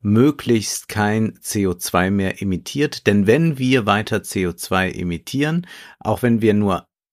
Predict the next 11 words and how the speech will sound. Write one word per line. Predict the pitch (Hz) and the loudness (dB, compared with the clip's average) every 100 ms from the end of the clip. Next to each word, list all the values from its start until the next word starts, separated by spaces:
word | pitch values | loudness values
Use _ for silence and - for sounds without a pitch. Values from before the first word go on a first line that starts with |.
| _ _ _ _ _ _ | _ _ _ _ _ _
so | 123 107 127 | -2 2 2
bleiben, | - 107 101 113 110 98 | 2 2 2 0 -2 -2
wo | 92 | 0
wir | 92 | 0
gerade | 92 87 90 87 | 2 0 0 0
sind, | 98 156 175 - | 2 0 0 -2
oder | 110 95 | 0 2
wenn | 95 92 | 2 0
wir | 95 92 | 0 0
es | 87 | -2
halbieren, | 90 87 98 131 139 | -2 -2 0 0 0